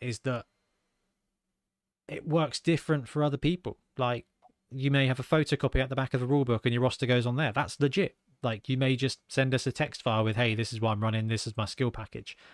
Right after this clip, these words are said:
That's legit too. These are all, like, perfectly fine ways to play Blood Bowl.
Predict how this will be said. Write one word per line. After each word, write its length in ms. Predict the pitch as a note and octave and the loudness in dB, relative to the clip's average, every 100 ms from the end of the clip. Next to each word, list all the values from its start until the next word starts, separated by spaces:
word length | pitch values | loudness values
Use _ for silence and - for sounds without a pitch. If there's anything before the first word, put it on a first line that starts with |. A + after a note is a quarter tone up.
| - | -4
That's 240 | - A#2+ - | -2 0 2
legit 400 | D3 C3+ D3 - | 2 4 0 0
too. 240 | - C#3 | -2 0
These 200 | A2 C3 | 0 0
are 120 | C#3+ | 4
all, 160 | E3 D#3 | 4 4
like, 240 | C#3 B2+ - _ - | 4 0 -4 _ -2
perfectly 480 | C3+ D#3 - - B2 | 2 2 0 -4 -4
fine 320 | - C3 B2 | -2 -2 -2
ways 200 | A#2+ A#2 | -4 -4
to 80 | A2+ | -4
play 180 | B2+ A#2 | -4 0
Blood 240 | C#3+ C#3 | 0 -2
Bowl. 200 | - - | -4 -10